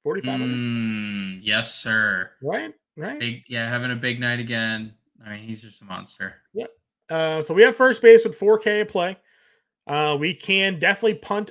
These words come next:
Speaker 1: an outfielder to get us one of the top first basemen on the, on the board here if we wanted to go there. Um, I
Speaker 2: So we're
Speaker 1: I
Speaker 2: fading Coors as of right now.
Speaker 1: <laughs> Yeah, as of right now, we do not have Coors Field,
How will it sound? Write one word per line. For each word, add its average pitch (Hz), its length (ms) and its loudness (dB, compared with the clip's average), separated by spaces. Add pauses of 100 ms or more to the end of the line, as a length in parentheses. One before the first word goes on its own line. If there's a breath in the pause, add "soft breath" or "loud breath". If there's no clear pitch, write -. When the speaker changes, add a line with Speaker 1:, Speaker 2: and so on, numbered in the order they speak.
Speaker 1:
an 170 100 -6
outfielder 214 560 2
to 180 80 -4
get 160 220 0
us 156 140 -4
one 160 100 -6
of 160 60 -6
the 151 80 -4
top 160 340 -6
first 160 260 -4
basemen 151 380 -2
on 147 200 -6
the, 139 180 -8
on 147 100 -6
the 143 80 -4
board 147 260 4
here 147 140 0
if 147 100 -4
we 131 80 -6
wanted 139 260 -2
to 127 60 -8
go 160 200 2
there. 202 340 0 (580 soft breath)
Um, 139 680 -4 (360)
I 135 140 -8
Speaker 2:
So 131 80 -8
we're 233 140 6
Speaker 1:
I 127 80 -8
Speaker 2:
fading 196 320 4
Coors 135 560 0
as 117 240 -2
of 110 160 -8
right 101 180 -4
now. 87 240 -8 (220)
Speaker 1:
<laughs> - 260 -16
Yeah, 185 240 6
as 208 220 4
of 233 100 2
right 233 220 0
now, 220 220 -2
we 190 120 -2
do 180 80 -8
not 190 160 -6
have 185 120 -10
Coors 180 280 -10
Field, 190 300 -14